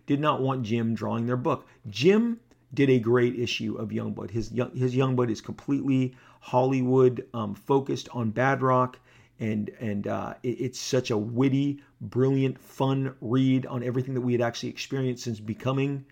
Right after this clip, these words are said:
the Image Comics founders and getting Hollywood agents and movie deals and all that stuff. So it, it, it, it was great. It turned out to be a great swap, but that is where and when and how the swaps were born in that manner. It was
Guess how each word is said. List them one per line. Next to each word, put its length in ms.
the 120
Image 220
Comics 380
founders 680
and 220
getting 360
Hollywood 460
agents 580
and 220
movie 340
deals 360
and 80
all 140
that 160
stuff. 260
So 200
it, 120
it, 460
it, 60
it 40
was 220
great. 420
It 100
turned 180
out 100
to 40
be 120
a 40
great 240
swap, 560
but 160
that 220
is 140
where 480
and 180
when 480
and 120
how 380
the 80
swaps 460
were 80
born 280
in 220
that 180
manner. 360
It 160
was 340